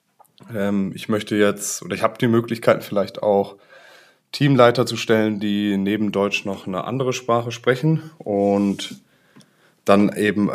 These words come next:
genau das für dich zu nutzen, dass du auch Leute aus dem E-U-Ausland abwirbst und zu dir bringst. Ein Beispiel wäre,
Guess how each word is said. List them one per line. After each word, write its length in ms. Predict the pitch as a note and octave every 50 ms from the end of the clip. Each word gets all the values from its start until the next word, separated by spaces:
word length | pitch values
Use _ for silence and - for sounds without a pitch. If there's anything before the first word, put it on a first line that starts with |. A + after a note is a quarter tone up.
| - - - _
genau 320 | - G#2+ G2+ G2+ G#2+ A#2
das 180 | A2 A2+ - -
für 120 | - A2+
dich 140 | G#2+ A#2+ A2+
zu 120 | - - A2
nutzen, 320 | A2 A2+ A2+ - - G#2+
dass 140 | G#2+ G#2 -
du 100 | - -
auch 160 | - - -
Leute 420 | F#2+ F#2+ G2 G#2 - A2+ G#2+ G#2
aus 140 | D2+ - -
dem 120 | - A2 G2
E-U-Ausland 960 | E2+ - G#2+ A2+ A#2 - - - G2+ G2+ - - - G#2 G2 G2 G2+ -
abwirbst 760 | - A2+ - - - - B2 B2 B2 A#2+ - - - - - -
und 500 | - - G#2+ G#2+ G2 G2+ G2 - - -
zu 200 | - - - E3
dir 160 | D#3 D#3 C#3+ D3
bringst. 640 | B2+ C3 C3+ C#3 C#3+ C#3 - - - - - _ _ _ _ -
Ein 80 | - F#2
Beispiel 380 | E2+ F#2 G2+ G2+ - - G#2 F#2
wäre, 460 | G2 G2 F#2+ G2 G2 G2+ F#2+ G2